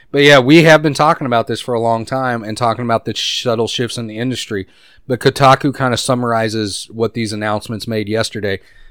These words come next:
Because not only that, um, there were some announcements from Apple Arcade, um, which if you don't know what Apple Arcade, it's, it's essentially, um,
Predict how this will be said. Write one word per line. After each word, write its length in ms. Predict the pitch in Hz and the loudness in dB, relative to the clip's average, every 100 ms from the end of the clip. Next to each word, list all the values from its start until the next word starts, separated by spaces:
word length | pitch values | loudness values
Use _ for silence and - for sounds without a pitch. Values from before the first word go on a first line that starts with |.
| - | -8
Because 280 | 135 143 131 | -2 0 0
not 240 | 139 156 | 4 4
only 260 | 175 170 139 | 4 4 2
that, 560 | 123 147 160 135 - 120 | 4 6 6 4 2 -4
um, 600 | 123 120 117 107 98 92 _ _ _ _ _ 123 | -2 -2 -4 -6 -10 -16 _ _ _ _ _ -4
there 120 | 143 | -2
were 80 | 143 | -2
some 240 | 143 127 | -2 -4
announcements 520 | 123 127 143 - 139 | 0 2 2 -2 -6
from 180 | - 110 | -8 -10
Apple 420 | 107 117 - 135 117 | -6 -4 0 -2 0
Arcade, 720 | 113 104 120 123 143 151 135 _ _ _ _ _ _ - | -4 -6 -4 -2 -2 -4 -14 _ _ _ _ _ _ -10
um, 560 | 113 110 107 104 104 - | -6 -4 -4 -6 -8 -14
which 220 | 120 127 135 | -12 -6 -4
if 120 | 156 | -2
you 60 | |
don't 140 | 156 165 | 2 4
know 60 | 151 | 6
what 120 | 131 | 6
Apple 300 | 131 139 127 | 4 4 4
Arcade, 540 | 123 - 123 117 113 | 4 2 0 2 0
it's, 420 | 110 120 - - 127 | -4 -8 -8 -12 -8
it's 540 | 123 - - - - _ - | -8 -8 -10 -10 -12 _ -8
essentially, 1160 | - - 165 165 - 165 147 139 131 123 113 - _ _ _ _ _ _ - | -8 -4 -4 -2 -2 -2 0 0 0 -2 -6 -12 _ _ _ _ _ _ -8
um, 680 | 117 113 104 101 98 98 | -4 -2 -2 -2 -8 -14